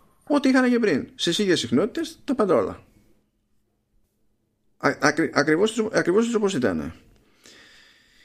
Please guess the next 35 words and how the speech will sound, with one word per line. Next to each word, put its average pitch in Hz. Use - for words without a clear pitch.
Και 143
τα -
μοντέλα 139
που 131
έτσι 165
κι 156
αλλιώς 127
είχαν, 117
δηλαδή 113
υπήρχε 123
διαχωριστική 104
γραμμή, 95
δηλαδή 95
έβλεπες 87
με 110
τις -
τέσσερις 104
θύρες, 135
ήξερες 120
ότι 120
ήταν 117
τα 110
πιο 120
ακριβά 113
και 117
τα, 107
και 113
τα 104
πιο 117
ισχυρά. 80
Εκεί, 151
σε -
εκείνα 165
τα 123
μοντέλα, 101